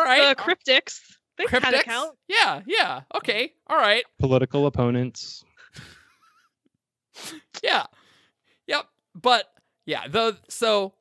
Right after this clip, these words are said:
Speaker 1: massively influenced by so many things. So let's start with Shallan. We'll try and focus on her relationships because we could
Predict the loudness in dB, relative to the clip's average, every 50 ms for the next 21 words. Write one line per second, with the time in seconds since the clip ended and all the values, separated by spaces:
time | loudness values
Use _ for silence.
0 | -16 -16 -16 -16 _ -12 -10 -4 0 4 6 6 6 4 2 0 2 2 2 2
1 | 0 -2 -6 -6 -4 -4 -4 -4 -8 -12 _ -4 -4 -4 -6 -6 -6 -6 -6 -4
2 | -8 -10 -14 -14 -14 -16 -16 -16 -18 -16 -14 -6 -2 0 0 0 -2 -2 0 0
3 | 0 0 -2 -6 -6 -4 -2 0 2 0 0 -2 -6 -14 -20 _ _ _ _ _
4 | _ _ _ _ _ _ _ _ _ _ _ _ _ -6 -2 -2 -2 -2 -2 -12
5 | -18 -20 _ _ _ _ _ _ -18 -12 -12 -10 -10 -10 -10 -10 -12 -12 -14 -14
6 | -16 -18 -20 _ _ _ _ _ 0 0 0 0 0 0 2 4 4 4 4 4
7 | 2 -2 -4 -4 -4 -4 -4 -2 -2 -2 -2 -2 -6 -6 -2 -2 0 0 0 -2
8 | -4 -8 -12 -14 -16 _ _ _ _ _ _ _ _ _ _ _ _ _ _ _
9 | _ _ _ _ _ 0 2 2 2 0 -4 -6 -2 -2 -2 -2 -4 -6 -6 -4
10 | -4 -4 -4 -6 -12 -12 -4 -2 -2 -2 -2 -4 -6 -6 -2 0 -2 -2 -2 -4
11 | -14